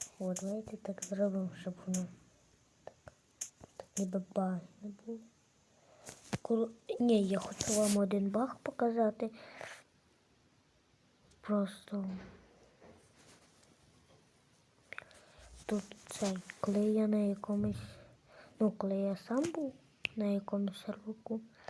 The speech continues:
то тут було раз, два, три, чотири, п'ять, шість, сім, вісім, ну, вісім предметів. Просто машин не було.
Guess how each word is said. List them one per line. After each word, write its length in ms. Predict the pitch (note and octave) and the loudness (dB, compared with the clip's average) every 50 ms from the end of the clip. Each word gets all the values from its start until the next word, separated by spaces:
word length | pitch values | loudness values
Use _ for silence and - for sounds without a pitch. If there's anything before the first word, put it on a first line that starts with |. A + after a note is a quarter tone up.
| - - - - - - - | -16 -14 -16 -18 -18 -10 -6
то 120 | - G#3+ | -2 -2
тут 380 | F#3+ - - - G#3+ A3 G#3 G#3 G#3 - - - | -2 -2 0 2 4 4 2 2 -4 -12 -10 -4
було 460 | G#3 G3+ G3+ G3+ G3+ G3+ G3+ G3 G3 G3 - - - - - - - | -2 0 0 2 2 4 4 4 2 0 -4 -18 -20 -20 -16 -4 2
раз, 320 | G#3 G#3 G3+ G3 F#3 F#3+ F#3 | 4 4 4 4 2 0 0
два, 320 | F#3 G3 F#3+ F#3+ F3+ F3+ F3+ | 0 0 0 2 0 0 -2
три, 280 | - - G3 F#3 F3+ E3+ - | -2 0 0 2 0 0 -4
чотири, 540 | - - - - - G#3 G#3 A3+ A#3+ B3 A#3 | -10 -14 -12 -4 0 2 4 4 4 4 2
п'ять, 500 | A#3 - - G3 G3 F#3 F#3+ F#3 - - | 0 0 0 0 2 2 0 -2 -4 -10
шість, 480 | - - - - A3+ A#3 A#3 A#3 - - _ _ - - - - - - - - - | -16 -12 -4 -2 0 0 0 -2 -6 -16 _ _ -20 -20 -20 -20 -20 -20 -20 -20 -18
сім, 440 | - - - - G#3+ G3+ G3 F#3+ F#3+ | -14 -10 -4 0 2 2 2 2 0
вісім, 580 | F#3+ F#3+ G#3+ A3+ A#3 A#3 A#3 - A3 G#3+ G#3 G3+ - - - - _ _ - _ _ _ _ - | 0 0 2 2 0 0 0 0 2 2 2 0 -4 -10 -20 -20 _ _ -20 _ _ _ _ 4
ну, 220 | A#3 A3 G#3 F#3+ | 6 8 8 8
вісім 520 | F#3 G3 G#3+ G#3+ G#3 G3 - - - F#3+ - - | 6 4 4 2 2 0 -4 -8 -10 -12 -12 -12
предметів. 720 | - - G3 F#3+ F#3 - F3+ F#3 F3+ F3+ - - - - - - - - - - - - - | -8 -6 -4 -4 -2 -2 -2 -2 -4 -6 -12 -20 -20 -20 -20 -20 -18 -18 -16 -16 -16 -8 -2
Просто 360 | - G#3 G3+ - - G#3+ G3+ | 0 0 0 2 2 4 6
машин 680 | G3+ G3+ G3+ G3 - - - G#3 G3 F#3+ F#3+ G3 G3 | 6 6 4 2 0 0 0 2 2 2 0 0 0
не 120 | G3+ G3+ G3+ | -2 -2 -4
було. 400 | G3+ G#3 A3 A3 G#3+ A3 A3 | -4 -4 -4 -4 -4 -4 -6